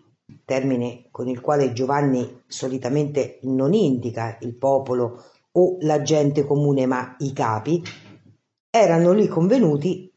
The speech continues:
per i cordogli di rito. Anche le pietre sapevano che Lazzaro era un estimatore di Gesù.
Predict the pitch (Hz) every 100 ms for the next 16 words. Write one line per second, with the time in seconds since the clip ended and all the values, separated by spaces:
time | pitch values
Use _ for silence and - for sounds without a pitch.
0 | _ - 262 - 185 143 156 139 120 113
1 | 107 107 107 - _ _ _ _ _ _
2 | _ _ _ _ _ _ _ _ _ _
3 | _ _ 175 160 143 123 123 120 120 113
4 | - - 139 135 151 143 139 139 147 143
5 | 143 135 123 143 139 143 - _ _ 185
6 | 180 175 165 - 165 165 160 - 147 143
7 | 151 147 143 123 131 120 123 117 117